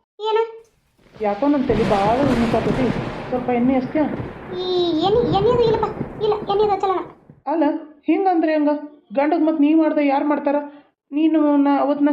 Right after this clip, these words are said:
Speaker 2: ಕೇಳಿದಾಗ ನಾ ಇಷ್ಟ ಅಂತ ಎಲ್ಲ ಹೇಳಿ ನನ್ ತಪ್ಕೊಂಡಿ, ಈಗ ಯಾಕೆ ಹಿಂಗ್ ಮಾಡತಿ?
Speaker 1: ಇಷ್ಟ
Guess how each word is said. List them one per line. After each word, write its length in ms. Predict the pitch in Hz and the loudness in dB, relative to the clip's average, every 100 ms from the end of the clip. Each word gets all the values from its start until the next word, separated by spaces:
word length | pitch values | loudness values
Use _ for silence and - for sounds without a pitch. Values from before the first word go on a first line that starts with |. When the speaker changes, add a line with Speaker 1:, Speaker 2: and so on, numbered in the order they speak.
| 285 | 0
Speaker 2:
ಕೇಳಿದಾಗ 280 | 311 349 349 | 0 2 0
ನಾ 180 | 339 330 | 0 2
ಇಷ್ಟ 300 | 285 262 339 | 0 -2 0
ಅಂತ 180 | 330 320 | 0 0
ಎಲ್ಲ 240 | 302 269 | 0 0
ಹೇಳಿ 260 | 311 294 294 | 0 2 2
ನನ್ 200 | 294 285 | 2 2
ತಪ್ಕೊಂಡಿ, 400 | 262 - 294 285 302 240 - - _ - | 0 -2 2 2 0 -4 -10 -20 _ -8
ಈಗ 180 | 302 339 | -4 -2
ಯಾಕೆ 140 | 370 | -2
ಹಿಂಗ್ 160 | 339 311 | 2 2
ಮಾಡತಿ? 260 | 285 277 294 - - _ _ _ _ _ _ _ _ _ 453 | 2 0 -2 -4 -18 _ _ _ _ _ _ _ _ _ -12
Speaker 1:
ಇಷ್ಟ 180 | 440 | -4